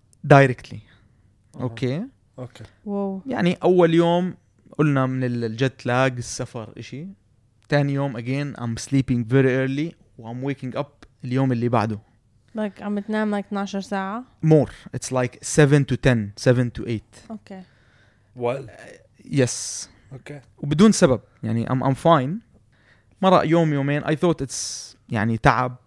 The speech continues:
Speaker 1: شغل. وكمل هذا الإشي. هلأ أولها كنت مبسوط، عم بنام كتير.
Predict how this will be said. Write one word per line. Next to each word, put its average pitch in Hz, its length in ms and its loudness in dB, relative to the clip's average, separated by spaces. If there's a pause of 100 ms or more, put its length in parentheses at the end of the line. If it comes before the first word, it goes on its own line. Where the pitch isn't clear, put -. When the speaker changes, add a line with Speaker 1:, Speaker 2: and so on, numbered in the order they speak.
(280)
Speaker 1:
شغل. 131 500 2 (1160)
وكمل 185 440 4
هذا 139 180 -2
الإشي. - 320 -8 (380)
هلأ 156 260 -4 (260)
أولها 190 320 4
كنت 175 260 -4
مبسوط، 175 420 4
عم 131 140 0
بنام 160 280 8
كتير. 151 440 -6